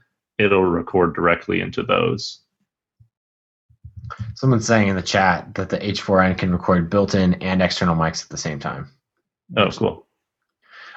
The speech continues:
Speaker 2: Um,
Speaker 1: It's the Sony E C M C S three, and it's just a basic twenty-five dollar lavalier microphone. Um, you plug one of those into either directly into the camera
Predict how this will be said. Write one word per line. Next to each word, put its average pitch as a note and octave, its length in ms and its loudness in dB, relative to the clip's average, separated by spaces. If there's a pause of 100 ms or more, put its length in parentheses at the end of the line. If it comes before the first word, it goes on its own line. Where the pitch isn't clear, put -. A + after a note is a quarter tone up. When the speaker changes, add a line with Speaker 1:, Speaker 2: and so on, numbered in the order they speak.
Speaker 2:
Um, G2+ 520 0 (420)
Speaker 1:
It's B2+ 200 2
the A#2+ 80 2
Sony A#2+ 760 2
E B2+ 140 2
C B2+ 260 0
M G#2 440 2
C G2+ 320 -2
S F#2 300 0 (100)
three, E2 460 -6 (640)
and G2+ 100 2
it's F#2+ 100 0
just - 340 -2 (160)
a F2+ 60 2
basic A2 460 -2
twenty-five A2 380 0
dollar F#2 600 0 (160)
lavalier F#2+ 320 2
microphone. E2 640 -2 (800)
Um, E2 560 -4
you F#2+ 200 0
plug G2+ 320 0
one G2+ 140 2
of F#2 60 0
those G2+ 300 2
into G2 480 2
either G#2+ 200 2
directly G#2 360 0
into F#2+ 100 0
the F2+ 60 -2
camera B2+ 640 2